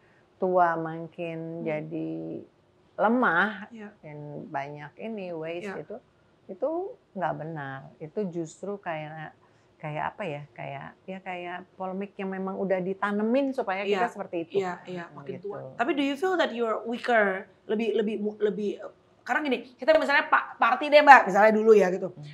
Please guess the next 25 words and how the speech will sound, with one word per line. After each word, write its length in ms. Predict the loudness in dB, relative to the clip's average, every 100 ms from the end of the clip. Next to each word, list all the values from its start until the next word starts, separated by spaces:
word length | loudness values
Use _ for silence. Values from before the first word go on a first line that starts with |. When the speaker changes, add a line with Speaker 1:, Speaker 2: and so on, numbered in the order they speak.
| -12 -6
Speaker 2:
"Aduh 160 | -4
gila 180 | -2 0
ya, 160 | 0 0
emang 220 | -4 -6
sekarang 260 | -2 -2
udah 220 | -2 -6 -6
tua." 320 | 4 6 6
Kita 160 | 0
kan 80 | 0
suka 80 | 0
ngomong 220 | 2 2 2
gitu 140 | 2
bercanda 320 | 4 6 6
ya, 160 | 6 6
Speaker 1:
Iya, 100 | 8
Speaker 2:
tapi 120 | 6
akhirnya 260 | 4 4 4
Speaker 1:
benar, 140 | 0
Speaker 2:
kan 160 | -10 -10
Speaker 1:
benar. 160 | -4 0
Speaker 2:
emang 180 | 0 2
jadi 140 | 0
kita 160 | 2 2
percaya 280 | 2 0 2
kan, 140 | 0